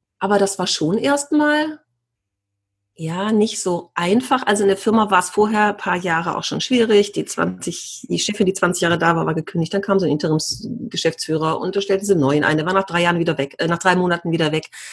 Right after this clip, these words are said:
Also das war, da war ziemlich viel Chaos. So an sich, dass ich da schon gedacht hab und hab schon mal mich woanders beworben, gedacht hab,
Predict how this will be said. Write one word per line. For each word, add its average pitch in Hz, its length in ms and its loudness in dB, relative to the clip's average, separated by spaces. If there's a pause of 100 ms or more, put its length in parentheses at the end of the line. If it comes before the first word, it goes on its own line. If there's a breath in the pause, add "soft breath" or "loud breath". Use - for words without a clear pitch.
(240 loud breath)
Also 202 160 0
das 202 220 0
war, 202 280 4 (340)
da 165 100 -4
war 180 100 0
ziemlich 202 260 2
viel 196 120 0
Chaos. 160 520 -2 (500)
So - 240 -2
an 185 180 4
sich, 190 220 2
dass 170 120 0
ich 170 80 -4
da 190 120 2
schon 185 200 0
gedacht 180 340 -2
hab 180 140 -4
und 175 140 -8
hab 175 120 -10
schon 170 160 0
mal 160 220 2
mich 160 160 0
woanders 165 320 0
beworben, 156 440 2
gedacht 151 180 -6
hab, 156 80 -6